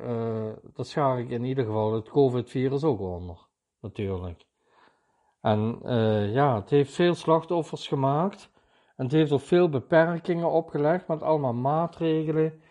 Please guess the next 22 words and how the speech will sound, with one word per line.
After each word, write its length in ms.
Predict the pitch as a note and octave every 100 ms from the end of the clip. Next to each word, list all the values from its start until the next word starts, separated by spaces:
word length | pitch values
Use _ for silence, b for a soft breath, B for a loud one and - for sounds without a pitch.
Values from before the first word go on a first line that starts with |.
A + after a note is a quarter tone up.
| b b
die 160 | C3+
overheden 580 | D3 D#3+ D#3 D#3+ D3 C3+
hebben 260 | C3+ C3+ A#2
genomen, 680 | A#2 B2 D#3 E3 E3+ F3 F3 b b b
waardoor 280 | - A#2+ C3
we 60 | A#2
niet 200 | C#3 D#3+
bij 240 | D3+ B2+
elkaar 440 | B2 - D#3 E3+ E3
konden 360 | D#3+ D3+ D3+
komen, 560 | D3+ C#3+ C#3+ C#3 C#3 C#3 b b b b _
waardoor 460 | A#2+ B2+ C3+ C3
ook 300 | - D#3+ D#3
mijn 220 | D3 B2 A#2
vrouw, 420 | C#3 D3+ E3 E3+
die 160 | D3
nog 160 | C3+ C3
in 120 | B2
Suriname 680 | - B2 A2+ A2+ C3+ D3+ D#3
woont, 340 | C3+ C#3 C#3
en 160 | B2 G#2+
ik, 380 | D3 D#3+ D#3+